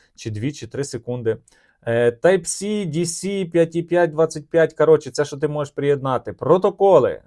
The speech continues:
Power Delivery три в один, ми це вже читали, навіть Quick Charge два і нуль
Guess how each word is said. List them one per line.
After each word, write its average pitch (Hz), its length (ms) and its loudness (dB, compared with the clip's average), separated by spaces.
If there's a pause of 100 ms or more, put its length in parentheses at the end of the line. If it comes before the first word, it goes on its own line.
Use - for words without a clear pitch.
(200)
Power 180 260 4
Delivery 185 420 0
три 175 100 -2
в 175 40 2
один, 175 180 -2
ми 160 80 -2
це 156 140 0
вже 143 160 -6
читали, 143 400 2
навіть 151 360 -4
Quick 170 240 -4
Charge 156 180 2
два 139 160 0
і 143 60 0
нуль 139 220 -2